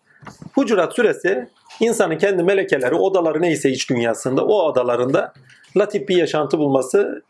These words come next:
nazip bir insan olması, edep erkan doğrusunda insani değerler neyse insani ilişkilerin ona göre yapılandırması ve yapması bilincini verir. İşte o zaman zaten raşitlerden ve irşatlardan olsun. Yani bilinçlenen insandan beklenen bir şeydir.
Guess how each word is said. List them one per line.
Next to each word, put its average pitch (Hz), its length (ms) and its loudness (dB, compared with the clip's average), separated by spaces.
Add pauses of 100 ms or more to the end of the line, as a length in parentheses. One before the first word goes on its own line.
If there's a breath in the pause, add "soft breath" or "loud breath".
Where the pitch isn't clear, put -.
nazip 170 380 0
bir 165 80 0
insan 156 320 0
olması, 190 400 0
edep 196 280 0
erkan 185 320 0
doğrusunda 143 300 0
insani 175 500 2
değerler 127 400 2
neyse 123 280 -2
insani 180 400 2
ilişkilerin 170 480 0
ona 190 200 2
göre 151 200 2
yapılandırması 120 800 -4 (320 loud breath)
ve 151 60 4
yapması 160 760 0 (220)
bilincini 127 420 0
verir. - 400 -6 (420 loud breath)
İşte 151 240 0
o 254 200 2
zaman 233 300 0
zaten 135 640 -2 (280)
raşitlerden 147 680 0
ve 135 80 0
irşatlardan 117 600 0
olsun. 104 200 -4
Yani 123 100 -4
bilinçlenen 170 540 0
insandan 147 500 -2
beklenen 120 400 -2
bir 107 60 -12
şeydir. 110 300 -4